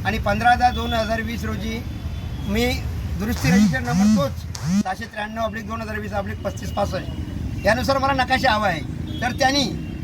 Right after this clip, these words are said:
तेवीस दहा रोजी मला जो मिळाला आहे हा मोठा पुरावा आहे. त्याला माझ्या हिश्श्याला एकशे तेवीसचा दोनचा दोन हा पोटीचा नंबर, आणि त्यांनी पान सोळावर काय नमूद आहे,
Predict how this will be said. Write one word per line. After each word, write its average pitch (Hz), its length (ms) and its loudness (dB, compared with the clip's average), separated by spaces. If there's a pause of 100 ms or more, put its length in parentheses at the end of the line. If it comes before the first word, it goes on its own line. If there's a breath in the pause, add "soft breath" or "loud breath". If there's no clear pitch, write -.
(800)
तेवीस 240 260 0
दहा 262 160 6
रोजी 262 220 -4
मला 262 300 4
जो 254 200 -2
मिळाला 247 440 2
आहे 175 160 0
हा 214 220 0
मोठा 226 260 -2
पुरावा 269 340 2
आहे. 185 160 0 (680)
त्याला 254 240 4
माझ्या 233 320 0
हिश्श्याला 254 480 4 (100)
एकशे 240 200 -6
तेवीसचा 247 420 -6
दोनचा 240 360 -4
दोन 294 220 4
हा 254 80 6
पोटीचा 226 380 -2
नंबर, 190 280 -2 (480)
आणि 220 180 0
त्यांनी 247 300 2
पान 247 300 0
सोळावर 247 840 2
काय 262 240 0
नमूद 269 260 0
आहे, 247 260 2